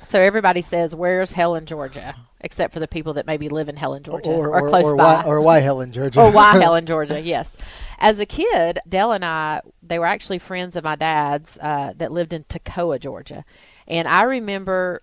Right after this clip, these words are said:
Speaker 1: going to their house in the summer for, we would spend, like, a week there, and, and they had twin girls that were my age and a son that was Dell's age.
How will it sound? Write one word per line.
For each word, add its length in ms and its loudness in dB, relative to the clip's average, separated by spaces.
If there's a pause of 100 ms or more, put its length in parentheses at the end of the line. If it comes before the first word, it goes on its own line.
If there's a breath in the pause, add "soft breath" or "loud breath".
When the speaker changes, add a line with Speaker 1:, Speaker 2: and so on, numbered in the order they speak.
Speaker 1:
going 240 -8
to 100 -10
their 140 0
house 260 -2
in 80 -16
the 80 -14
summer 480 -8
for, 400 -8
we 140 -10
would 120 -8
spend, 220 -16
like, 160 -6
a 60 -6
week 260 -10
there, 360 -4
and, 220 -12
and 100 -18
they 120 -8
had 160 -10
twin 280 -12
girls 360 -4
that 100 -8
were 100 -10
my 240 -6
age 220 -6
and 140 -14
a 40 -14
son 340 -8
that 100 -10
was 120 -14
Dell's 280 -8
age. 340 -10